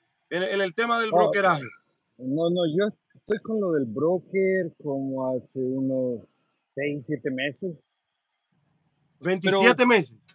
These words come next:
Speaker 2: no, seis o siete meses, que un amigo mío,
Speaker 1: Ok.
Speaker 2: un amigo mío me metió, me puso en contacto con Shippers directamente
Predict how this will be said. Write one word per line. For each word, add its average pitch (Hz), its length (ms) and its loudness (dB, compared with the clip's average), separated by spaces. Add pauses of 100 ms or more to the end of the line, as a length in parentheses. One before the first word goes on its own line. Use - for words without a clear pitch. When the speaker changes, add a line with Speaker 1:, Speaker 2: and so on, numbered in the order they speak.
(120)
Speaker 2:
no, 147 320 -2
seis 185 580 -2
o 151 60 -2
siete 156 340 -6
meses, 139 600 -8
que 135 100 -8
un 147 140 -4
amigo 156 380 0
mío, 160 260 0
Speaker 1:
Ok. 190 320 4 (300)
Speaker 2:
un 156 200 -4
amigo 160 580 -2
mío 156 380 -4
me 151 120 -6
metió, 160 720 -6 (840)
me 135 140 -8
puso 170 400 -4
en 156 100 -2
contacto 156 640 -4
con 143 360 -4 (540)
Shippers 175 640 -6
directamente 185 800 -4